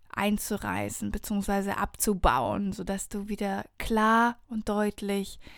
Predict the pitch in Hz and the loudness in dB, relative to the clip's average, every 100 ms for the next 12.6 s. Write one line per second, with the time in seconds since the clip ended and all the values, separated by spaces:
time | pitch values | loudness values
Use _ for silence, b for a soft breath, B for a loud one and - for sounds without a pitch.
0 | B B 226 285 330 320 285 - 240 247 | B B 4 4 4 2 2 2 4 2
1 | - 208 202 196 190 208 202 - - 214 | 2 -2 0 -2 -2 -4 -4 -6 -6 -6
2 | 208 - - 214 208 196 - - - 226 | -6 -6 -6 -6 -4 -6 -6 -8 -8 -8
3 | - - - - _ _ _ _ _ _ | -12 -20 -20 -20 _ _ _ _ _ _
4 | _ _ _ _ - B B B - 254 | _ _ _ _ -16 B B B 4 4
5 | 254 320 311 262 247 233 240 - 240 233 | 6 4 6 6 8 8 6 4 2 2
6 | 208 233 - 269 277 - 220 202 220 226 | 2 -2 2 4 4 4 2 4 4 4
7 | - 208 185 - B B B B B - | 2 0 0 -4 B B B B B -4
8 | 220 214 214 220 214 208 190 233 285 294 | -2 2 2 6 6 4 0 2 4 6
9 | 262 233 220 214 214 208 214 214 202 202 | 6 6 6 4 2 2 2 2 2 4
10 | 240 240 202 196 - - 196 190 208 - | 6 6 4 -2 -2 0 2 2 -2 -4
11 | 381 370 - 277 254 240 240 220 - 226 | -6 -4 -2 -2 0 0 0 -4 -2 -2
12 | 226 226 220 214 208 196 | -2 -4 -2 -2 -2 -4